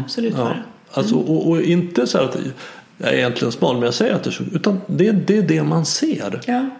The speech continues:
Speaker 2: Det, det är det som, som tankarna förser en med.
Speaker 1: Ja,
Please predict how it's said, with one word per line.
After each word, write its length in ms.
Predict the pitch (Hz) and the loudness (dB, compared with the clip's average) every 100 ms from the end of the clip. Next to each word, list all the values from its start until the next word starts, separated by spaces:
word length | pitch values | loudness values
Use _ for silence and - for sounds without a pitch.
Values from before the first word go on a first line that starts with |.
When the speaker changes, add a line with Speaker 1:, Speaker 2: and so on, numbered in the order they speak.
| - - | -12 0
Speaker 2:
Det, 140 | 190 | 2
det 180 | 175 196 | 4 4
är 80 | 160 | 4
det 260 | 147 131 127 - 151 | 2 2 -2 -8 -10
som, 280 | - 147 147 | -2 -2 0
som 260 | 151 147 - - | -2 -2 -4 -6
tankarna 720 | - 139 139 127 156 131 127 113 - - - - - - - - | -2 0 0 -2 -2 0 0 -2 -8 -18 -20 -18 -20 -16 -12 -2
förser 360 | 69 - 67 62 | 0 2 2 2
en 200 | 60 - | 2 0
med. 120 | 247 | 2
Speaker 1:
Ja, 160 | 262 | 2